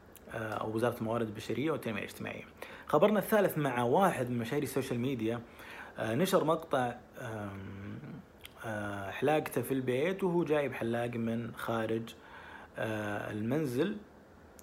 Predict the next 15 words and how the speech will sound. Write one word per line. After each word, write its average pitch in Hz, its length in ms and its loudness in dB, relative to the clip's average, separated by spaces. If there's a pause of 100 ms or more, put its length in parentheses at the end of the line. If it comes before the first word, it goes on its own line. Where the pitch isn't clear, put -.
(240)
وتم 123 880 0
القبض 123 360 0
عليه 120 200 2
وحالة 127 300 -2
النيابة 113 320 -2
العامة 190 320 0
بسبب 180 480 4 (400)
مخالفته 151 460 4
ال-، 113 480 0
للأنظمة 143 540 0
والإجراءات 123 680 0
اللي 113 120 -4
صارت 131 360 -2
الفترة 117 300 -4
الأخيرة. 147 440 2